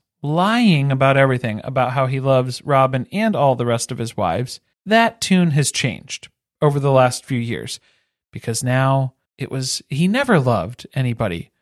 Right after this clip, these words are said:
except for Robin. He didn't know what love was until he met Robin.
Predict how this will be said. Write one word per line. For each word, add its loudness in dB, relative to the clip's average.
except -4
for 0
Robin. -2
He -4
didn't 2
know 2
what 2
love 4
was 0
until 0
he 0
met -2
Robin. -8